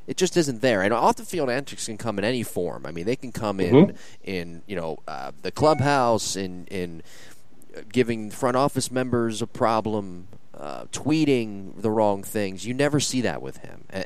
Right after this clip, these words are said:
Speaker 1: he has very,
Speaker 2: Right.
Speaker 1: very high character, was raised well. And I, I think if there's one knock on him that some people may say, "Well, he, uh, is sometimes misunderstood." I, I could see that, but
Speaker 2: Yeah.
Speaker 1: I think overall,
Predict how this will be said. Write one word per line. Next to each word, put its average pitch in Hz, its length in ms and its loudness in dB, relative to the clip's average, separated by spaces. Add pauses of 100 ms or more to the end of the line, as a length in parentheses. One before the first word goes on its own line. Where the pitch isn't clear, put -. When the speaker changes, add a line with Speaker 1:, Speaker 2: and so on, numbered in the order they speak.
Speaker 1:
he 107 220 2
has 113 160 6
very, 82 280 10
Speaker 2:
Right. 101 80 2
Speaker 1:
very 135 260 4
high 120 240 0
character, 85 540 -2
was 82 180 -6
raised 101 380 0
well. 76 440 -8 (800)
And 113 400 2 (340)
I, 117 140 0
I 123 100 0
think 123 240 0
if 107 160 -2
there's 113 220 4
one 123 320 2
knock 120 320 0
on 95 160 0
him 87 280 -6
that 90 140 -4
some 98 220 -4
people 98 240 -2
may 87 180 -2
say, 90 340 0
"Well, 113 400 2
he, 107 300 -4 (520)
uh, 78 300 -6
is 104 120 -4
sometimes 110 500 0
misunderstood." 98 840 -2 (100)
I, - 100 -8 (100)
I 294 40 -2
could - 160 -6
see 95 220 0
that, 82 300 -2 (200)
but 80 260 -2
Speaker 2:
Yeah. 180 260 12 (540)
Speaker 1:
I 135 60 2
think 120 240 4
overall, 107 720 4